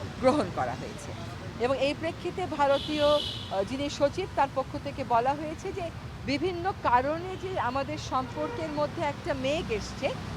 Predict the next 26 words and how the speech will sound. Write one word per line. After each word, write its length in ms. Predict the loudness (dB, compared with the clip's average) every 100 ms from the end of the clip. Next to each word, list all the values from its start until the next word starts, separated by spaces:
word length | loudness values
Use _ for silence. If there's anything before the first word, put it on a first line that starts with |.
| 4
এই 140 | 6 8
মেঘটা 460 | 8 6 6 6
দূর 240 | 6 6 2
করতে 240 | 0 -2 -4
হবে। 240 | -6 -6 -6 -6 -4
এবং 140 | 0
এই 140 | 2 4
মেঘটা 500 | 4 2 2 0 2 4
আমরাও 420 | 4 6 6 6
বলেছি 340 | 4 0 -2 -4
দূর 120 | -4 -2
করতে 220 | -2 0
হবে, 280 | -2 -2 -2 6
তারাও 320 | 8 8 6
বলেছেন 400 | 2 0 -2 -4 -4
দূর 100 | -4 -4
করতে 220 | -6 -2
হবে। 120 | 0
এবং 140 | 0 2
আমরা 460 | 2 4 4 4 2 -4 -8 2
একই 260 | 2 2 -2
সাথে, 240 | -2 0
তারা 240 | 6 6 6
এবং 220 | 4 2
আমরা 260 | 0 2 2
একমত 340 | 2 0 -4